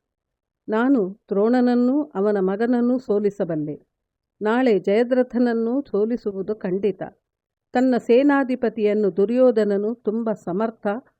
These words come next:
ಯುದ್ಧವನ್ನು ಗೆದ್ದುಕೊಡುತ್ತಾನೆ ಎಂದುಕೊಂಡಿದ್ದಾನೆ.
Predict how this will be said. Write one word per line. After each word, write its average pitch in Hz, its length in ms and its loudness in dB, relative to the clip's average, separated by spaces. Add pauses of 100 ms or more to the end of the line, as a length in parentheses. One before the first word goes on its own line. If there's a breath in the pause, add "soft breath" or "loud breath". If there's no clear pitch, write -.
(220)
ಯುದ್ಧವನ್ನು 208 600 2
ಗೆದ್ದುಕೊಡುತ್ತಾನೆ 190 1120 -4 (360)
ಎಂದುಕೊಂಡಿದ್ದಾನೆ. 175 1080 -2